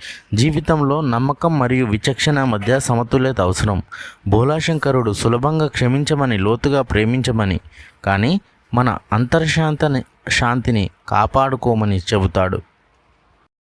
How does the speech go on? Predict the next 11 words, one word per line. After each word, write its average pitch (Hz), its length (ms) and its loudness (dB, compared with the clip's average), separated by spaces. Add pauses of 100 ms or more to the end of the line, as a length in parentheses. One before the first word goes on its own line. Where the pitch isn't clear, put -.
(220)
శివుడి 156 500 0
అత్యంత - 500 -2
దివ్యమైన 151 760 0
రూపాల్లో 123 560 0
ఒకటి 107 400 -2 (100)
ఆయన 117 380 0 (180)
జటల 139 380 0
నుండి 123 320 0
పవిత్ర 131 480 0
గంగ 113 360 0
ప్రవహించడం. 98 800 0